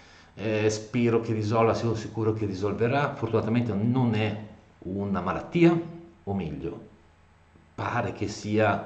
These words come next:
una strana malattia dalla quale si può guarire, ma che è una brutta bestia. Eh, io, mm, non lo conosco, ma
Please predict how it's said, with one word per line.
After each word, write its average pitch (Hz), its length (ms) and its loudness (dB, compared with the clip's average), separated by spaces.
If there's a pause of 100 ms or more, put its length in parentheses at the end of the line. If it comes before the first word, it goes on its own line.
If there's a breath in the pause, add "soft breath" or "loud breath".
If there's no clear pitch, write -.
una 95 200 -4
strana 104 560 -2
malattia 143 720 0 (420 loud breath)
dalla 87 200 -4
quale 90 220 0
si - 180 -8
può 90 200 -4
guarire, 110 640 2 (280 loud breath)
ma 104 220 0
che 104 140 -2
è 95 40 0
una 90 160 -2
brutta 85 380 -4
bestia. 143 640 -4 (140)
Eh, 90 680 -6
io, 107 400 -2
mm, 90 720 -6
non 113 140 2
lo 104 100 4
conosco, 117 640 -2
ma 95 840 -6